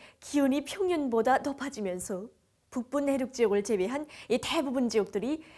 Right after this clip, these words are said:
이미 봄철에 들어섰습니다. 특히 평양볼과 열두 삼천리볼, 함흥볼,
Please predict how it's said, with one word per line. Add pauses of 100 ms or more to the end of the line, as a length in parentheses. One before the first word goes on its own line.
(140)
이미
봄철에
들어섰습니다. (1200)
특히
평양볼과
열두
삼천리볼, (320)
함흥볼,